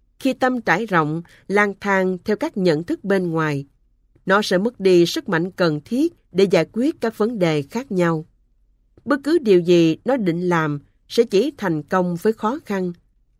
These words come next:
Nó giống như một khẩu súng với nòng súng rộng. Nếu bạn đặt những viên đạn nhỏ vào đó, chúng sẽ kêu rít bên trong và không phát ra nhiều lực. Nòng súng càng hẹp, đạn sẽ càng có nhiều lực khi ta bắn.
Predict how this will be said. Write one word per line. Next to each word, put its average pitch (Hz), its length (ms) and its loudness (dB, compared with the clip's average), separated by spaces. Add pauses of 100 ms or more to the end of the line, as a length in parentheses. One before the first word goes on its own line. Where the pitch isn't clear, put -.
(160)
Nó 220 60 2
giống 226 300 2
như 196 240 6
một 180 200 -2
khẩu 185 260 -2
súng 240 380 -2 (220)
với 208 260 2
nòng 175 300 0
súng 262 260 -2
rộng. 156 340 -4 (640)
Nếu 302 100 -2
bạn 196 240 0
đặt 190 180 -2
những 185 340 0
viên 233 180 -2
đạn 165 240 -2
nhỏ 170 360 -2
vào 160 200 2
đó, 190 320 -4 (500)
chúng 226 320 4
sẽ 202 160 -4
kêu 175 260 4
rít 269 260 -4
bên 202 200 -2
trong 190 340 -4 (360)
và 180 180 2
không 247 220 -2
phát 330 260 -8
ra 208 160 -4
nhiều 165 300 0
lực. 151 200 -2 (840)
Nòng 196 240 2
súng 302 360 -2
càng 170 260 0
hẹp, 156 220 -2 (340)
đạn 180 260 2
sẽ 262 220 -2
càng 170 240 -2
có 285 100 -4
nhiều 180 240 2
lực 160 240 0 (220)
khi 180 140 -2
ta 170 200 -4
bắn. 180 340 -6